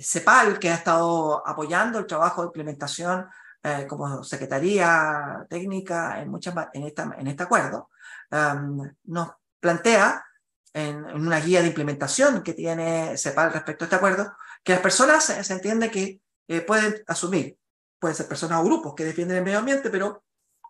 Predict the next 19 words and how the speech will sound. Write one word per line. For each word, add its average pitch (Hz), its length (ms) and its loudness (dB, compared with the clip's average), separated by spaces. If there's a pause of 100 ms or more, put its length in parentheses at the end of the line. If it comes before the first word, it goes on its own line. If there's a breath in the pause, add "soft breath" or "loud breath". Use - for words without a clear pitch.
(460)
lo 175 120 4
pueden 240 200 6
hacer 180 200 4
de 165 80 0
forma 175 420 2
frecuente 302 540 2
o 294 40 -2
sistemática, 208 680 -8
temporal 175 400 -2
o 160 40 -4
esporádica, 277 640 -4 (340 loud breath)
a 170 100 6
título 180 300 2
per-, - 240 -6 (320)
personal 165 500 -2 (560)
o 156 300 -4
a 135 80 -2
título 151 260 -6
profesional, 180 540 -4